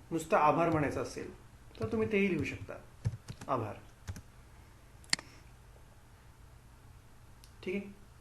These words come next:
व्ह्यू लाईव्ह फॉर्ममध्ये गेलो, साप्ताहिक परीक्षा, तुमचं नाव, भ्रमणध्वनी, प्रश्न अ, ब, क.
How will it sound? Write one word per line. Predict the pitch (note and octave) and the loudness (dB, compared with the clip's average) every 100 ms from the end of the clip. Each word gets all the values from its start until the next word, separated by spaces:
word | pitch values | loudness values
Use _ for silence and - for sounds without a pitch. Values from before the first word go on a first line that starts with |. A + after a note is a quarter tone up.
| - - - - - | -20 -18 -16 -16 -8
व्ह्यू | D#3+ E3+ | -4 0
लाईव्ह | E3+ E3 | 0 0
फॉर्ममध्ये | E3+ E3 D#3 | -2 0 0
गेलो, | D3+ D3+ E3 - - - - - - - - - - - - - - - - - - - - - - - - - - - - - - - - - - - - - - - - - | 0 -2 -4 -10 -8 -8 -8 -20 -20 -20 -20 -20 -20 -20 -20 -20 -20 -20 -20 -20 -20 -20 -20 -20 -20 -20 -20 -20 -20 -20 -20 -20 -20 -20 -20 -20 -20 -20 -20 -20 -20 -20 -12 0
साप्ताहिक | D3 - D3+ D3 | 0 2 0 2
परीक्षा, | D#3 C#3+ - | 0 0 -2
तुमचं | C#3+ C#3+ C3+ C3 | -2 -2 -2 0
नाव, | C#3 D3 C#3+ | 2 2 2
भ्रमणध्वनी, | C3 C3 C3 C3+ C#3 C3+ | -2 -2 -2 0 0 0
प्रश्न | D3 B2+ C3+ | -2 -4 -4
अ, | C3 C3 | -2 0
ब, | C3+ | 0
क. | C3+ | -2